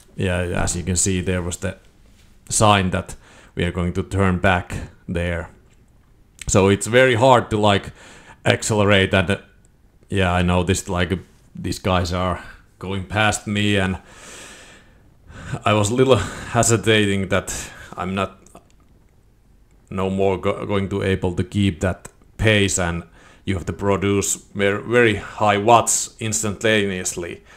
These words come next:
when you're going to uphill and the momentum and the speed goes down. So yeah, as you can see, now we are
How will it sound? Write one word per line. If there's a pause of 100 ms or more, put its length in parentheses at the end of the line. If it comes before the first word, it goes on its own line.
(360)
when
you're
going
to
uphill
and
the (160)
momentum
and
the
speed
goes
down.
So (1700)
yeah, (320)
as
you
can
see, (180)
now
we
are